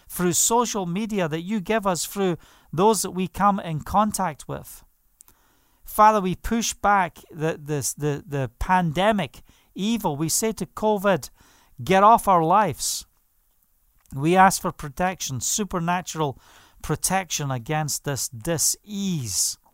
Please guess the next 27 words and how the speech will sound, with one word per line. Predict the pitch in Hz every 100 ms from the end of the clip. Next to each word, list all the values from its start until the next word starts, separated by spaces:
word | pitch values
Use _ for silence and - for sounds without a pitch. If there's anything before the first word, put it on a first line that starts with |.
| _ _ _ _ _ _ -
And | 156 165
we |
come | 165 190 196
against | 165 175 175 -
the | 151
spirit | - - - 202 190 160
behind | 156 127 165 196 185
it, | 143 - - - _ _ -
and | 147 156
we | 139
break | 104 139 180 202 -
it | 147 - _ _
in | - 180 175
Yeshua's | 151 - - 190 160 -
name. | 170 180 160 104 - - _ -
And | 143 165
we | 196
proclaim | - 170 143 - 190 190 175
that | 156
it | 160
is | 147 -
time | - 196 202
for | -
the | 147 139
glory | - 165 196 190 165
of | 120
Yahovah | 127 170 151 175 139 190 202 156